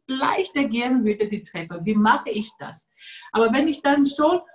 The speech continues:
konzentriert wäre auf die Schwere, das Gewicht und alles so, dann sehe ich nur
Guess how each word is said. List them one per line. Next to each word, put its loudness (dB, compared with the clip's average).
konzentriert 0
wäre -2
auf -2
die -10
Schwere, -2
das -10
Gewicht -6
und -2
alles -6
so, -2
dann -2
sehe -2
ich -4
nur -2